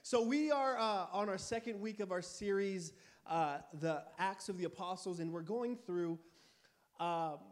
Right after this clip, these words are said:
maybe, like, fifty, sixty percent of the book of Acts. And so last week we, we looked at Acts chapter one. This week we're gonna look at Acts chapter two.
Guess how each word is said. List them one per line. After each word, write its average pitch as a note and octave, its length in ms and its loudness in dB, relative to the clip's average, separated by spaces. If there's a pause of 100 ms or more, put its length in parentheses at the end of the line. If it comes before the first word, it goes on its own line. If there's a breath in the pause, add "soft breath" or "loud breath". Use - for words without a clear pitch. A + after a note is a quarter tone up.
(280)
maybe, C4 300 -2
like, F3+ 180 -4 (120)
fifty, A#3 320 -2
sixty G#3+ 340 -8
percent F3 360 -2
of D3+ 100 -4
the D3 80 -2
book C#3+ 200 -4
of D3 160 -4
Acts. C#3 380 -6
And C#3+ 100 0
so C#3+ 100 -8
last F#3+ 360 -4
week F#3+ 200 -6
we, E3 240 -2 (360 loud breath)
we E3+ 120 0
looked F#3 200 0
at E3 180 0
Acts F3+ 340 -2
chapter F#3 380 -4
one. D3 320 -4
This A3+ 260 -2
week G3+ 240 -4
we're F#3+ 120 -2
gonna F3+ 120 -2
look F3 140 -4
at D#3+ 160 -4
Acts E3 520 -8 (480 soft breath)
chapter G3 500 -2
two. D3 440 -2